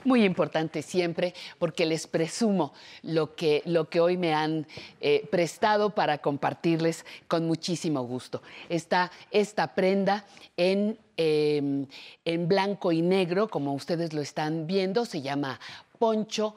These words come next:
cebra. Está suavecito, suavecito. Tiene doble vista, como ustedes lo están viendo. Está en negros, eh, de, de este otro en, en blancos, y se lo puede poner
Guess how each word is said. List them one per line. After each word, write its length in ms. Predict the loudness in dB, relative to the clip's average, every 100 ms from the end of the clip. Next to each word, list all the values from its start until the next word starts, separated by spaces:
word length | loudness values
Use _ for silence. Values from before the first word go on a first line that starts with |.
| -14
cebra. 600 | -20 -4 2 2 2 -4 -8 -20 -20 -10
Está 480 | -10 -10 -10 -10 -10 _
suavecito, 1300 | -18 -16 -10 -6 -4 -4 -6 -8 -10 -14 -14 -16
suavecito. 1040 | -16 -14 -12 -12 -14 -16 -16 -18 _ -10 -10 -16 -20 -20 _
Tiene 380 | 0 2 2 0
doble 440 | 2 2 4 2 2
vista, 400 | 0 0 -2 0
como 200 | 0 -2
ustedes 420 | 2 2 2 2
lo 80 | 0
están 340 | 0 -4 -2
viendo. 360 | -2 -2 -2 -4 -12 -20 -8
Está 340 | -8 -4 -4
en 120 | -2
negros, 600 | 0 0 0 0 0 -4 -14 -20 -14 -4
eh, 160 | -4 -2
de, 220 | -4 -4 -4
de 220 | -2 -2
este 280 | -4 -4 -4
otro 420 | -4 -6 -10 -10 -18 -12 -6
en, 240 | -4 -2
en 200 | -2 0
blancos, 720 | 2 2 2 0 0 0 -2 -8 -18 -4
y 120 | -2
se 160 | 0 2
lo 100 | 2
puede 220 | 2 2
poner 400 | 0 -2 -2 -4